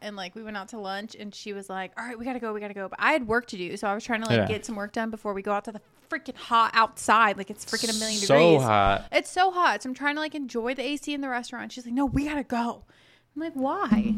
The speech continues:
Speaker 1: She's like, "'Cause I gotta, I gotta hit my pin." She's like, they, like, fiend for it, which
Speaker 2: Oh,
Speaker 1: I
Speaker 2: man.
Speaker 1: get. Like, you need a cigarette, you need a vape pen, whatever, but, like,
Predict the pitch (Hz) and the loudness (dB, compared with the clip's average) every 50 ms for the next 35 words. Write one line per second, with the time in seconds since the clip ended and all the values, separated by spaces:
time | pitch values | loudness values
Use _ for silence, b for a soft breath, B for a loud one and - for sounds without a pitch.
0 | - - - - - - 220 208 302 294 277 277 277 262 240 220 - 226 240 254 | -4 -8 -12 -12 -6 -2 -2 0 0 -2 -4 -6 -8 -8 -8 -10 -10 -8 -8 -6
1 | 240 226 262 240 226 202 180 - - - 254 247 214 196 202 185 190 - b b | -4 -4 -4 -4 -4 -6 -6 -6 -6 -4 -4 -4 -4 -6 -8 -12 -16 -20 b b
2 | b b b - 302 302 349 320 247 262 330 349 359 359 349 - - - - - | b b b -14 -10 -10 -10 -10 -8 -6 -6 -4 -4 -4 -6 -10 -16 -20 -20 -6
3 | - 339 370 392 403 427 427 440 427 440 440 - - 349 311 262 254 226 190 170 | -2 -2 -2 -2 -2 -4 -4 -4 -4 -6 -8 -4 -2 0 2 2 0 0 0 -2
4 | 147 123 110 - - - - - - 110 113 117 113 113 113 - - - 523 508 | -4 -6 -8 -10 -12 -12 -6 -2 2 4 4 4 4 4 4 4 6 4 4 2
5 | 453 415 415 381 277 - 294 349 - - - 262 285 311 320 320 320 311 330 - | 2 0 -2 -4 -4 -4 -4 -4 -4 -6 -8 -8 -6 -6 -4 -4 -4 -4 -6 -6
6 | - 320 311 311 311 285 269 262 285 294 294 294 285 277 - 247 269 262 - 294 | -8 -8 -4 -4 -2 -2 -2 -4 -6 -6 -6 -6 -6 -6 -6 -8 -8 -8 -8 -8
7 | 302 277 254 247 247 277 285 294 285 269 262 - 254 262 240 233 - | -6 -6 -6 -4 -4 -4 -4 -4 -4 -4 -4 -6 -4 -4 -6 -6 -8